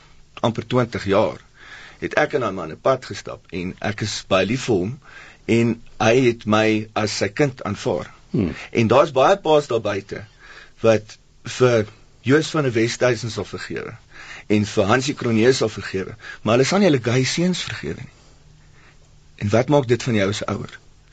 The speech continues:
Speaker 1: En as jy nie, as jy nie toeganklik is vir jou kind nie, as hy bang is of sy bang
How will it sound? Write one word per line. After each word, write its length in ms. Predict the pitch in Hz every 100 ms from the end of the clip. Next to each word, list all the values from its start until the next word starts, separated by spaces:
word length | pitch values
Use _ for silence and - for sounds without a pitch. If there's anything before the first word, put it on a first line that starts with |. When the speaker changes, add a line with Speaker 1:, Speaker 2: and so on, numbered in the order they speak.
| - - - -
Speaker 1:
En 120 | 240
as 100 | 202
jy 260 | 147 151 156 175
nie, 160 | 196 175 - 135 - -
as 120 | 123
jy 80 | 160
nie 160 | 262 185 - - - - - -
toeganklik 500 | 131 156 226 311 -
is 80 | 123
vir 140 | - 101
jou 40 | -
kind 280 | 80 - -
nie, 80 | - _ -
as 160 | 110 110
hy 80 | 110 104
bang 220 | 107 170 135
is 180 | - - -
of 120 | -
sy 200 | - 294 175
bang 160 | 64